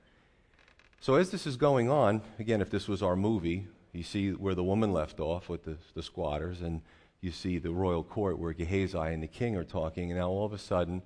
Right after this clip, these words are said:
as they're talking, she ends up making this trek, and she ends up at the palace at the same time that Gehazi and the king are there. And, you know, in essence, what I just read, Elisha goes, "Oh, yeah, that, that's her." <laughs> You know what I'm saying? Wow, what a coincidence, you know.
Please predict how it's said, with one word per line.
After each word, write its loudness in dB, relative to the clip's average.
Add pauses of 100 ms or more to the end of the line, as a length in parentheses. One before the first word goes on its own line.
(600)
as -4
they're -2
talking, -2
she -2
ends 0
up 0
making -2
this -6
trek, -2
and -4
she -4
ends -4
up -4 (1160)
at -8
the -8
palace 0
at -4
the -6
same -2
time -4
that -6
Gehazi -4
and -6
the -8
king -8
are -10
there. -16 (1500)
And, 2 (540)
you -2
know, 0
in 4
essence, 2
what 2
I 6
just -2
read, 2
Elisha 2
goes, 2
"Oh, 2
yeah, 4
that, -2
that's -4
her." -2
<laughs> -2
You 2
know 0
what 6
I'm 4
saying? 2
Wow, 0
what 0
a -2
coincidence, -6
you -10
know. -8